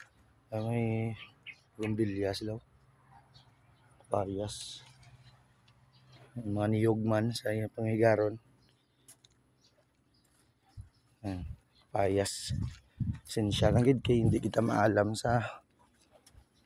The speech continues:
iba niya mga tanom. Kapin pa kung, kung ano bala, wala nagapamunga. May, ano, mangga. Diyan minggo, nagurari, paho, gini, oh.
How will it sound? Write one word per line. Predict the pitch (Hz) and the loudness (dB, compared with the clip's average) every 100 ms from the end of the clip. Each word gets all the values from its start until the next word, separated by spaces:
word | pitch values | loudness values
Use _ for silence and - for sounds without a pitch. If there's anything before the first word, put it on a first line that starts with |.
| _ | _
iba | - 107 | 0 2
niya | 113 117 | 2 2
mga | 110 117 | 2 2
tanom. | 110 110 123 | 2 2 2
Kapin | 120 107 104 | 0 0 0
pa | 104 | 2
kung, | 120 120 113 101 104 - - - - _ - - - _ - _ | 2 2 0 -2 -8 -16 -20 -20 -20 _ -20 -20 -20 _ -20 _
kung | - 151 127 120 120 120 123 | -4 -2 0 2 2 2 0
ano | 131 117 107 | -2 -2 0
bala, | 127 | 0
wala | 123 - | 0 0
nagapamunga. | 110 110 113 120 110 101 98 113 - - _ - - - - - - - _ _ _ - | -2 -2 0 0 0 0 -2 -4 -16 -20 _ -20 -20 -18 -18 -18 -20 -20 _ _ _ -4
May, | 117 123 123 117 120 | 0 2 2 4 2
ano, | 123 107 104 101 - | 2 0 -2 -6 -6
mangga. | 117 113 101 104 101 - - - _ _ - - - - - _ _ | 0 0 2 0 0 -4 -20 -20 _ _ -20 -20 -20 -20 -20 _ _
Diyan | 120 123 | 2 4
minggo, | 127 120 104 113 | 4 4 2 0
nagurari, | 117 120 110 107 107 | 2 4 4 4 2
paho, | 104 110 98 | 4 4 2
gini, | - 104 104 | -2 -2 -2
oh. | 110 | -4